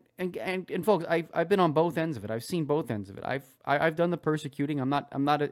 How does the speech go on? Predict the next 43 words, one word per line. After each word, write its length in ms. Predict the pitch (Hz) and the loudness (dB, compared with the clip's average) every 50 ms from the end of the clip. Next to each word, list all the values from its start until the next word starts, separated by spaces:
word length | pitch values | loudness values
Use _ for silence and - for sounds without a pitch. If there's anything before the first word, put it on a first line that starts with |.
| - 147 - | -4 -6 -6
<laughs> 120 | - - | -2 0
I, 100 | 208 170 - | 0 2 2
I, 420 | 196 196 175 185 196 - 175 165 | 2 0 2 2 2 2 4 4
I'm 160 | 180 170 - - | 4 2 0 0
far 260 | - 170 170 175 165 | 0 2 4 4 4
from 180 | - 165 156 | 2 -2 -2
sainthood. 500 | 151 - 170 156 147 - - - - - _ _ _ _ _ _ - - - - - - 131 - | -2 0 -2 -2 -2 -4 -8 -14 -16 -16 _ _ _ _ _ _ -20 -20 -20 -20 -20 -14 -4 0
You 100 | 156 151 | 2 2
know, 200 | 147 143 139 143 - _ - - _ - | 2 2 0 -4 -8 _ -20 -20 _ -2
um, 440 | - 156 147 143 139 131 131 - - _ _ _ _ _ _ _ _ _ _ _ _ _ _ _ _ _ _ - | 0 2 2 2 0 -2 -4 -6 -10 _ _ _ _ _ _ _ _ _ _ _ _ _ _ _ _ _ _ -4
I, 240 | 156 156 131 156 151 - | -2 0 2 2 2 0
I, 40 | - | 0
you 60 | 165 | 2
know, 80 | 151 151 | 2 2
I 80 | 151 156 | 2 2
can 140 | - 165 | 0 -2
think 220 | - - 185 - - | -2 -2 -2 0 2
of 80 | 160 | 2
a 20 | 151 | 2
thousand 380 | 147 160 151 156 170 160 160 | 2 2 2 2 2 2 0
instances 480 | 151 147 135 123 107 104 - 113 107 110 | -2 -2 -4 -8 -12 -10 -10 -10 -10 -10
where 140 | 117 117 104 | -8 -6 -4
I've, 180 | 104 120 120 | -4 -4 -4
where 180 | - 131 131 123 | -4 -2 -2 -2
I've 80 | 120 117 | 0 -2
been 100 | 131 127 | -2 -2
on 100 | 117 113 | -2 0
the 80 | 113 | -2
other 140 | 110 110 107 | -2 -2 -4
side 260 | - - 104 95 - | -4 -6 -8 -8 -8
of 100 | - - | -8 -8
it, 140 | 110 - - | -10 -8 -6
and 120 | 127 120 | -6 -4
I've, 220 | 120 120 113 - - _ _ - | -4 -4 -6 -8 -12 _ _ 0
but, 300 | 139 151 147 143 - - _ _ _ _ _ _ _ - 147 151 - _ _ _ _ _ _ _ _ _ _ _ _ _ _ _ _ - | 2 4 4 4 0 -6 _ _ _ _ _ _ _ -20 -20 -20 -20 _ _ _ _ _ _ _ _ _ _ _ _ _ _ _ _ 2
but, 260 | 165 160 156 143 - | 4 4 4 4 2
you 100 | 151 151 | 0 0
know, 60 | 151 | 0
we 80 | 151 156 | 0 0
gotta 220 | 160 175 180 180 | 0 0 0 0
reflect. 400 | 170 160 143 - - 175 160 - | 0 -2 -2 -2 -4 -6 -6 -6
We 60 | - 123 | -6 -4
gotta 220 | 139 143 147 | -2 -2 -2